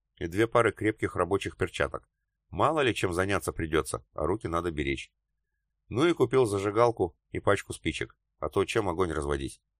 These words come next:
Чтобы постригать ногти и волосы, приобрел небольшие ножницы и карманное зеркальце. Потом опять в продовольственный магазин заглянул. Купил две пластиковые бутылки с водой по полтора литра каждая.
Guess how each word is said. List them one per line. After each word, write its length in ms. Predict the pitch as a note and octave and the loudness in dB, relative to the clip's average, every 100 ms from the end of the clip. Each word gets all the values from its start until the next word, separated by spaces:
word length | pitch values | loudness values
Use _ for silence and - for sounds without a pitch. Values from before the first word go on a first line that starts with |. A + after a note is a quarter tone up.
| _ _ _ | _ _ _
Чтобы 400 | - - G#2+ G#2+ | -6 2 4 4
постригать 520 | - G#2 G#2+ G#2 G#2+ A2 | 2 -2 -2 2 2 2
ногти 320 | G#2+ - G#2 | -4 -2 -2
и 60 | |
волосы, 420 | G2 A2+ A2+ - E2+ | 0 2 2 0 -2
приобрел 500 | F2+ F2 G2 G#2 - | 0 2 2 2 0
небольшие 520 | F#2+ F2+ F#2 - G2 | -2 -2 0 0 0
ножницы 520 | G2 G2+ F#2 - E2+ | 0 -2 -4 -2 -2
и 40 | E2 | 0
карманное 520 | E2+ E2+ E2+ D#2 D2 | -2 -2 -2 -2 -2
зеркальце. 520 | D2 C2+ C2 - B1+ _ _ _ _ _ _ _ _ | -2 -4 -8 -8 -10 _ _ _ _ _ _ _ _
Потом 280 | G2+ - A#2 | -6 -2 -2
опять 300 | A2+ A2+ G#2+ | 2 0 0
в 40 | |
продовольственный 640 | - F2+ F2+ G#2+ - F#2 F#2 | -2 0 2 0 -2 -6 -4
магазин 460 | F2+ F2 E2+ E2 | -2 -2 -2 -2
заглянул. 520 | D2+ D2+ D#2 D#2 D2+ - _ _ _ - | -2 -2 -2 -2 -6 -10 _ _ _ -6
Купил 300 | A2 D#3 D3 | -2 0 0
две 140 | A#2 | 0
пластиковые 540 | A2+ A#2+ - - G#2+ G2 | 2 0 0 -2 0 2
бутылки 420 | G2 G#2+ G2 F#2+ | 0 0 0 -2
с 80 | - | -2
водой 380 | F2 F2 E2+ | 0 2 0
по 160 | - D2+ | -2 -6
полтора 340 | F2 D#2 F#2 | -4 -2 -2
литра 280 | G2 E2+ E2 | -2 -2 -4
каждая. 500 | C#2+ D2 C2+ C2+ B1+ | -2 -2 -2 -4 -6